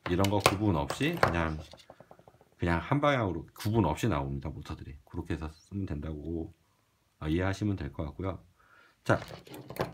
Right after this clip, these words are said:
모터선을 이렇게 길게 쓰는 거는 저희가 포인원 변속기라 그래갖고,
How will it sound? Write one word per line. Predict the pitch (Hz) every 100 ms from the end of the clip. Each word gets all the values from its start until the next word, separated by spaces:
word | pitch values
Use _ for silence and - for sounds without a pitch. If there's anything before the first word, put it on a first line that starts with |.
| - - - _
모터선을 | - 139 - 240 233 226 214 208
이렇게 | 151 160 175
길게 | 175 185 202 208
쓰는 | 208 190 185 175
거는 | 156 151 156 156
저희가 | 135 98 107
포인원 | - 190 214 208
변속기라 | 175 139 131 127 107 95
그래갖고, | 90 85 156 117 71